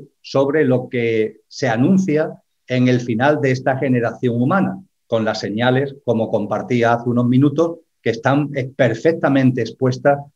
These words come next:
en el Nuevo Testamento, en los Evangelios y en el, en el Apocalipsis, a veces enlazándolo con las profecías de Dani-, de Daniel. Está perfectamente descrito el proceso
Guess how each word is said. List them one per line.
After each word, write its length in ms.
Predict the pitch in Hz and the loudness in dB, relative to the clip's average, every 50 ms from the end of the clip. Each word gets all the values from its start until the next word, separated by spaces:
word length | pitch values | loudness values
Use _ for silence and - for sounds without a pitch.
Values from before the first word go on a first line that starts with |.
| _ - | _ -4
en 160 | 123 123 120 | -2 0 0
el 140 | 117 110 113 | 0 0 2
Nuevo 240 | 123 127 123 120 117 | 4 4 4 4 2
Testamento, 580 | 123 117 110 117 113 107 104 104 98 95 101 104 | 0 -2 -2 0 -2 -2 -2 -2 -4 -4 -4 -4
en 60 | 104 | -4
los 160 | 104 101 - | -4 -6 -4
Evangelios 600 | 107 104 98 95 98 - 147 160 165 180 196 196 196 - - _ _ - | -4 -4 -4 -4 -2 0 0 2 2 2 2 0 -4 -8 -16 _ _ -4
y 120 | 131 131 | -2 0
en 120 | 120 117 | 2 2
el, 260 | 123 117 113 110 - 135 | 2 2 2 0 0 0
en 260 | 123 123 120 120 117 | 0 0 0 0 0
el 120 | 117 113 | 0 0
Apocalipsis, 760 | 110 107 - 117 - - 107 117 151 156 - 165 170 180 180 - - _ _ _ - | 0 0 -2 -4 -4 -2 0 0 0 0 2 0 0 0 0 -4 -10 _ _ _ -4
a 120 | 123 117 | -2 0
veces 360 | 117 139 139 139 170 135 139 | 2 2 2 2 0 0 2
enlazándolo 680 | 143 139 127 123 120 - 143 143 151 147 156 156 160 151 | 2 2 2 0 0 0 0 2 2 2 2 2 2 0
con 120 | 151 135 | 0 0
las 120 | 131 123 123 | 0 0 -2
profecías 540 | - 120 120 - 123 110 - - 127 120 | -2 -6 -6 -4 -6 -6 -2 0 2 2
de 60 | 120 120 | 2 2
Dani-, 380 | 117 113 110 110 104 98 101 98 | 2 0 0 -2 -2 -4 -6 -6
de 140 | 127 127 | -4 -2
Daniel. 380 | 120 123 117 110 104 98 92 - _ _ _ _ _ _ _ - | 0 0 0 0 -2 -4 -8 -10 _ _ _ _ _ _ _ -4
Está 380 | 131 127 127 - 175 185 185 | -4 -4 0 0 0 0 2
perfectamente 880 | - 151 123 120 120 123 190 190 190 - 160 143 147 147 147 131 143 123 | 2 2 2 2 2 0 0 0 0 0 0 0 2 2 2 0 0 -2
descrito 440 | 120 113 113 - 156 156 - 151 127 | -2 -4 -4 -4 -4 -4 0 0 0
el 120 | 113 110 | 0 0
proceso 640 | - 113 95 - - 170 160 - - - - - | -2 -6 -6 -2 0 0 0 0 -2 -4 -4 -6